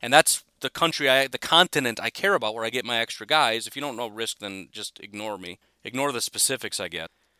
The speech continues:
But what I want them to do is attack that guy who just has one, because that country means absolutely nothing to me. And then that ten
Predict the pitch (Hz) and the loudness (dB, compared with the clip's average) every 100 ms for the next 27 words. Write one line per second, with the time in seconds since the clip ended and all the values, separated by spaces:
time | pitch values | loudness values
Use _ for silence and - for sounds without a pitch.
0 | _ - 151 156 139 135 226 - 139 - | _ -6 4 6 6 6 4 4 -2 -2
1 | 110 110 135 139 156 147 - 147 131 120 | -4 -4 -4 -4 -2 -2 2 2 4 4
2 | 117 131 127 117 143 127 131 196 160 76 | 4 0 -6 -4 0 -2 -2 -4 -4 -4
3 | _ _ - 156 165 185 - 202 196 170 | _ _ -10 0 6 8 6 4 -4 -2
4 | 151 131 170 180 - 185 175 143 123 131 | -2 2 4 4 2 -4 -6 -4 -4 2
5 | 175 - 139 110 110 90 - - - 135 | 2 2 -4 -6 -10 -12 -12 -20 -12 -4
6 | 151 165 160 - - 247 208 139 170 | 0 4 6 4 2 4 4 2 -4